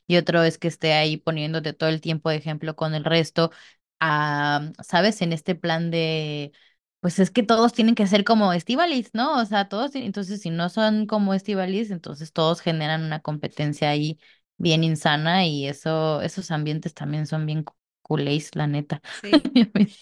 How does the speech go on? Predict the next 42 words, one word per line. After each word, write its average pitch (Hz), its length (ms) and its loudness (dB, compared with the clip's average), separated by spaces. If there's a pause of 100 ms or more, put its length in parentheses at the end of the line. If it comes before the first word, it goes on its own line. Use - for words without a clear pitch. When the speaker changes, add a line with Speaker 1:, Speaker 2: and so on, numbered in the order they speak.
Speaker 1:
bien - 0 - (140)
Speaker 2:
No, 170 120 4
y 302 80 4
además, 262 400 2
Speaker 1:
feitos. 202 160 0
Speaker 2:
o 247 80 -6
sea, 254 120 -2
por 240 180 -2
ejemplo, 247 280 -2
ahora 240 180 0
que 202 280 -4
decías 208 440 -10
esto, 202 260 -12
¿no? 196 180 -12
Si 220 180 -8
yo 226 140 -4
siempre 247 320 -6
me 220 120 -6
refiero 214 320 -6
a - 20 -6
una 214 240 -8
persona 208 340 -8
en 202 80 -8
específico, 180 760 -10 (500)
eh, 185 680 -6 (120)
¿por 254 140 -6
qué 302 120 -6
no 320 120 -6
lo 311 80 -2
hacen 285 200 -6
como 220 260 -6
esta 214 200 -6
persona? 185 420 -8
¿Por 214 200 -6
qué 269 100 -4
no 285 140 -8
son 277 180 -8
como 247 180 -8
esta 233 200 -8
persona? 185 480 -8
Deberían 233 540 -4
as-, - 180 -8